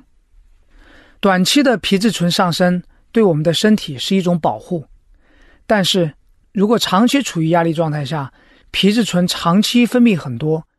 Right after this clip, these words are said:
就会给大脑带来很多的问题。如果体内存在太多的皮质醇，会迫使身体将大量的葡萄糖或燃料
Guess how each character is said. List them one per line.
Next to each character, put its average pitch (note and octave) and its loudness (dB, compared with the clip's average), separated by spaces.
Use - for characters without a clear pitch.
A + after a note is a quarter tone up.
就 A3+ 0
会 G#3 2
给 E3 -2
大 F#3+ 0
脑 C3 -6
带 F3 0
来 D#3 0
很 A#2+ -8
多 D#3 0
的 D#3+ 0
问 D3+ -2
题。 - -16
如 A3 2
果 C4+ 4
体 - -4
内 F#3+ 4
存 E3+ 0
在 G#3+ 4
太 A#3+ -2
多 G3 2
的 F3 0
皮 D#3 -6
质 F#3+ -2
醇， C#3 -10
会 A3+ 0
迫 A#3 0
使 - -6
身 G3+ 0
体 D3+ -6
将 G3+ 0
大 A#3 0
量 G3 0
的 D#3 -4
葡 - -12
萄 F3 2
糖 C3 -6
或 F#3+ -2
燃 C#3+ -2
料 E3 2